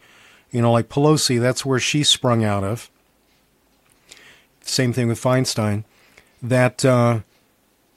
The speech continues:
that there was a mass selling out, and so now there's this group of people that are at this certain age that their time is over with,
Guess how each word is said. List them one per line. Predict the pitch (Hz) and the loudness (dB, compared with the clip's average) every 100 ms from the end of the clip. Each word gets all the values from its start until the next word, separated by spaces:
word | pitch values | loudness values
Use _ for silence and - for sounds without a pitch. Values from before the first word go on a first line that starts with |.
| _ _ - | _ _ -2
that | 139 131 | 0 4
there | 147 143 | 2 4
was | 139 123 | 4 2
a | 127 | 2
mass | 135 151 170 | 2 2 2
selling | - 170 156 139 127 | 2 2 2 2 2
out, | 139 135 120 - - | 2 2 0 -4 -6
and | 131 127 | -4 -2
so | - 143 | 0 2
now | 139 147 | 2 2
there's | 151 131 | 2 0
this | 139 120 131 | 0 0 -2
group | 113 123 165 190 | -4 4 4 4
of | 147 - | -4 -2
people | 180 185 151 120 117 | 0 0 0 0 0
that | 123 120 | 0 0
are | 123 | 0
at | 123 - | -2 -2
this | 127 | -2
certain | - - 180 170 131 | -2 2 0 0 -2
age | 156 120 107 - - _ _ _ _ _ _ _ _ - | 0 0 -4 -8 -14 _ _ _ _ _ _ _ _ -4
that | 131 - | -4 0
their | 139 | -2
time | - 175 175 165 | -2 0 4 4
is | 123 135 | 4 2
over | 139 117 | 2 0
with, | 95 90 - | -4 -10 -16